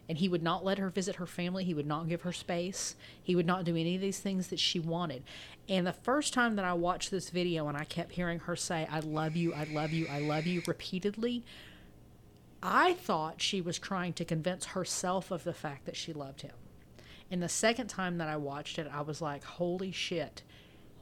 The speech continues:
this is a defense mechanism from an abused woman."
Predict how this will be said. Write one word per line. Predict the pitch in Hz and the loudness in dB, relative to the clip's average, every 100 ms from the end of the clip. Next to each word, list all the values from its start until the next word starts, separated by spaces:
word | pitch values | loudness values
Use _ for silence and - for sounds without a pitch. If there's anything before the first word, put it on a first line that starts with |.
| - | -4
this | 160 196 220 | 4 4 4
is | 196 | 2
a | |
defense | 175 170 - 185 165 | 2 0 -2 -2 -2
mechanism | 160 156 151 143 147 | -2 -2 -4 -4 -4
from | 156 151 | -4 -4
an | 131 | -4
abused | 131 156 147 | -4 -4 -4
woman." | 156 139 139 160 | -6 -8 -10 -16